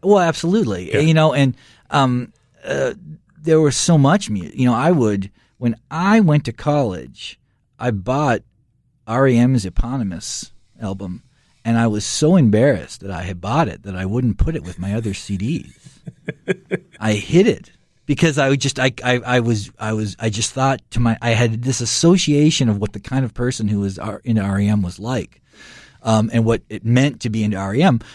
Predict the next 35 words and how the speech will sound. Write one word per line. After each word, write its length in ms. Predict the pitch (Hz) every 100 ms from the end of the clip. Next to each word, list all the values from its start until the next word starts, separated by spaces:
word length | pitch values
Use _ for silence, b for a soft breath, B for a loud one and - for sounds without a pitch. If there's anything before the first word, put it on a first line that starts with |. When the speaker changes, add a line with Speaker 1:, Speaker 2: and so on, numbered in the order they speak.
| B
Speaker 1:
Well, 80 | 240
of 80 | 185
course, 200 | 185 165
now 200 | 151 156
R 140 | 135
E 40 | 131
M 60 |
has 100 | 123
become 180 | 104 113
one 60 | 123
of 40 |
my 100 | 110
favorite 360 | 101 123 101 90
bands 360 | 107 135 123 98
or 60 |
whatever. 320 | 95 92 95
It's 140 | 101 110
like, 100 | 101
I, 140 | 110 107 b b
I 280 | - 147 160
think 260 | - 165 147
that 120 | 135
this 220 | 139 - -
idea 460 | 120 110 135 143 131
that, 360 | 110 110 - _ _ -
uh, 40 | - _ _ B B B _ _ _ _ -
it 80 | 120
seems 280 | - 175 -
strange 680 | - - 151 160 165 160 -
to 120 | 135
me 440 | 120 113 107 101 - _ -
to 120 | 135
be 200 | 120 127
into 360 | 139 139 135 123
music 680 | 117 117 123 104 104 -